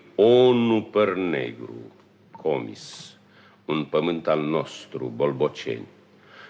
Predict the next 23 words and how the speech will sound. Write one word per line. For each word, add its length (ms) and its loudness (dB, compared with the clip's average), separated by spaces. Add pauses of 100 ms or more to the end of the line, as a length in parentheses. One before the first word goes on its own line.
ce 120 0
se 140 4
află 220 2
la 140 4
Ținutul 480 -2
Neamțu, 580 -2
între 340 2
Iezerul 560 2
lui 160 -2
Modrea 680 0 (300)
și 180 -14
Braniștea 680 0
Popinandu. 840 -8 (640)
Să-i 260 2
fie 520 2
ocină 460 4
lui 640 0 (400)
și 180 -10
urmașilor 640 -2
săi 400 -10
în 260 -10 (100)
veci, 460 -8 (580)
cu 140 -18